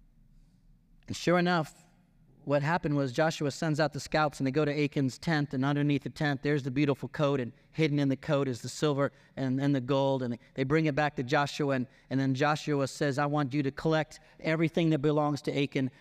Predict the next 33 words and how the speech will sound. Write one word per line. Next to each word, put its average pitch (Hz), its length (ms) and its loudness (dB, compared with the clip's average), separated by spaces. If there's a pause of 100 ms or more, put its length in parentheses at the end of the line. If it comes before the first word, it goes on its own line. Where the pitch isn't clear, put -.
(120)
Bring 165 240 2
his 165 200 0
family, 175 460 0
bring 160 220 2
all 160 100 2
the 151 160 0
animals 170 480 2
that 165 160 0
belong 156 380 2
to 151 120 -2
him. 156 280 0 (200)
I 143 120 -2
want 156 260 0
you 170 80 0
to 147 60 0
follow 175 420 0
me." 160 320 2 (220)
And 147 180 0
he 147 120 -2
took 214 300 0
them 180 280 2
to - 180 0
this 165 240 0
place, 147 460 0
this 160 180 -4
little 170 320 2
valley, 160 680 0 (440)
where 139 140 0
everybody 190 360 4
could 135 160 -8
see. 117 460 -8 (720)
He 135 80 0
gathers 196 600 2